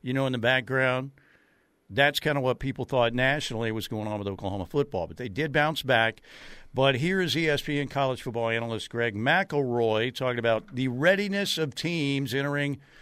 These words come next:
the, uh, Big twelve for the first time, or the, uh, S E C for the first time from the Big twelve. And let's start what,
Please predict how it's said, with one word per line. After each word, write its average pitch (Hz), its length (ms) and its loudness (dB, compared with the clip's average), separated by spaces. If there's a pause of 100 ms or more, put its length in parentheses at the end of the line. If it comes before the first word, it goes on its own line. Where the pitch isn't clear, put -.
(300)
the, 135 360 0
uh, 123 240 2 (300)
Big 143 200 -2
twelve 131 260 2
for 131 80 -2
the 117 80 0
first 120 320 -2
time, 113 180 0
or 120 80 -4
the, 107 240 0
uh, 101 140 0
S 131 180 0
E 120 60 -2
C 120 160 0
for 117 100 -6
the 107 100 -2
first 107 220 -4
time 107 160 -2
from 107 100 -8
the 98 40 -6
Big 90 160 -6
twelve. 107 280 -4
And 123 80 -2
let's 135 180 -2
start 127 440 2
what, 113 360 -4